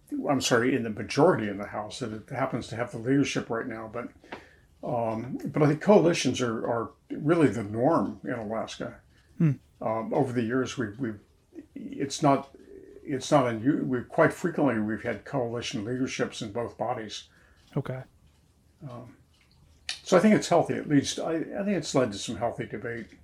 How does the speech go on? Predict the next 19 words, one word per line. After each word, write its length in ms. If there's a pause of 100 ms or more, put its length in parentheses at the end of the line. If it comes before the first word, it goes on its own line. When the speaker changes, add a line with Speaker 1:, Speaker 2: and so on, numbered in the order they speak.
(280)
Speaker 2:
Okay. 200 (600)
Speaker 1:
I, 140 (500)
if 200
I 80
could, 280
I'd 140
like 180
to 200 (120)
comment 360
a 20
little 200
bit 160
more 180
on 80
the 60
permanent 420
fund 240
dividend, 360
though. 220